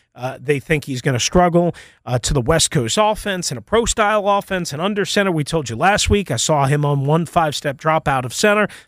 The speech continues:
Looked very fluid and comfortable. That's, again, one rep. I wasn't able to see the practice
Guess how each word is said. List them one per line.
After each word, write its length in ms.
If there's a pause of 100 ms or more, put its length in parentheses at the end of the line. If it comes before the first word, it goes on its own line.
Looked 220
very 260
fluid 420
and 100
comfortable. 600 (180)
That's, 220
again, 420
one 380
rep. 360 (300)
I 80
wasn't 280
able 220
to 160 (180)
see 480
the 120
practice 600